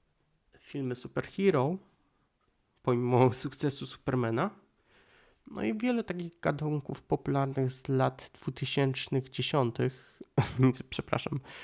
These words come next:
<laughs> Nie no, przepraszam, przepraszam za pomyłkę. To powoli tak, powoli zapada. A teraz właśnie mamy erę horrorową.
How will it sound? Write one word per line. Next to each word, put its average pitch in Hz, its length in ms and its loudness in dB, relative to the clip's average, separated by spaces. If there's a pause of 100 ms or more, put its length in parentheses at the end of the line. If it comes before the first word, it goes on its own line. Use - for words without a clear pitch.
(1120)
<laughs> - 1400 -8
Nie 92 160 0
no, - 140 -6 (120)
przepraszam, - 520 -10
przepraszam - 580 -12 (340)
za 139 80 -4
pomyłkę. 135 640 0 (880)
To 175 520 4 (1600)
powoli 190 420 0
tak, - 500 -12 (420)
powoli 175 420 -2
zapada. 139 560 -6 (800)
A 135 100 -10
teraz 151 380 -6
właśnie 143 340 -10
mamy 131 520 -6 (600)
erę 143 280 -4
horrorową. 131 920 -2